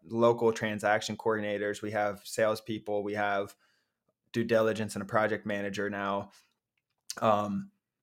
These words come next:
it's just hard to find good local labor. I mean, especially if you're doing labor, tedious labor, like contracting type of stuff, those people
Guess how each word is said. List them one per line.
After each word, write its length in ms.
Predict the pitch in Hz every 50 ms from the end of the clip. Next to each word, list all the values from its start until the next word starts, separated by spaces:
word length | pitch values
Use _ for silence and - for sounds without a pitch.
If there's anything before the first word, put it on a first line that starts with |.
| _ -
it's 140 | 131 123
just 160 | 139 135 117 -
hard 300 | - 135 135 147 151 156
to 60 | 151
find 520 | - - 135 127 123 120 127 127 127 120
good 220 | - 120 120 113 113
local 380 | 113 117 117 117 117 110 107
labor. 520 | 107 113 127 143 147 120 110 95 - - -
I 100 | - 117
mean, 160 | 117 117 113 113
especially 480 | 110 - 113 - 151 151 - - 147
if 80 | 139 -
you're 120 | 127 120
doing 560 | 113 - 120 127 135 131 120 113 113 107 95 - _ _ _ _ _ _ _ _ _ _ -
labor, 680 | 113 117 120 127 135 120 123 120 120 120 120 - - -
tedious 420 | - 131 127 120 123 120 - -
labor, 460 | 110 113 117 120 117 120 117 117 113
like 180 | 107 107 107 -
contracting 680 | - 156 139 139 135 135 139 123 120 123 127 - 123 123
type 240 | 127 120 113 120 117
of 80 | -
stuff, 420 | - - 117 113 110 110 - - - - - - - - _ _ -
those 180 | 135 147 147
people 540 | - 196 185 185 170 160 147 131 113 -